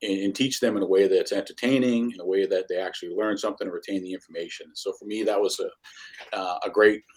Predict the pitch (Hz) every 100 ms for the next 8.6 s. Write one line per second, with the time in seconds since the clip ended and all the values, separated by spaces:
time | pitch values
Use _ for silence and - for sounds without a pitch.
0 | _ 110 95 110 117 113 101 107 - 90
1 | 87 95 104 120 117 101 101 104 95 101
2 | 101 95 113 101 101 95 98 117 113 120
3 | 123 101 - 92 87 92 - 95 92 92
4 | 90 90 - 80 76 _ _ _ _ -
5 | 95 90 85 80 80 _ _ - _ _
6 | - 123 113 104 110 110 - 110 - 113
7 | - 107 98 107 104 95 - 107 113 117
8 | 113 - - 107 101